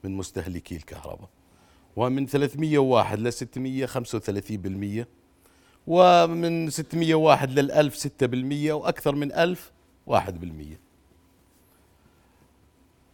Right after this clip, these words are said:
الآن هاي الشرائح اللي تحت ستمية لن تتأثر بسبب أنه فرق السعر من التعرفة الجديدة ستتحمل الحكومة دعم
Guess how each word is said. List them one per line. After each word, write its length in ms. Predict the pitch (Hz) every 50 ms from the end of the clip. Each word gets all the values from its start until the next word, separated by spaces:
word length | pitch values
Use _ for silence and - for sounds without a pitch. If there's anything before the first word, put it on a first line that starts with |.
| _ _ -
الآن 360 | 131 139 139 185 220 202 165 160
هاي 180 | 190 190 170
الشرائح 520 | 151 - - 143 139 151 151 82 104 - 139
اللي 120 | 117 117
تحت 300 | - - 135 156 - -
ستمية 400 | - 117 - - 123 131 127 123
لن 160 | 110 104 98
تتأثر 640 | - 110 104 - 110 - 117 110 - - 123 123 - - _ - _ _ _ _ _ _ _ _ _ -
بسبب 440 | 95 101 - - 117 95 92 110 110 - _ _ _ _ _ _ _ _ _ _ 107
أنه 400 | 110 107 104 104 98 95 101 104 - _ _ _ _ _ _ _ _ _ -
فرق 460 | - - - - 185 151 - - - - -
السعر 500 | - - - - 131 110 92 82 - - _ _ -
من 160 | - 104 107
التعرفة 460 | 104 - - - 127 117 98 92 -
الجديدة 580 | 101 87 85 95 92 107 110 117 110 123 127 - _ _ _ _ _ _ _ _ _ _ _ _
ستتحمل 800 | - - 120 - 123 120 - 123 - - 139 127 113 - 98 101
الحكومة 500 | 95 90 - 104 - - 127 117 113 110
دعم 380 | 95 113 113 110 117 123 127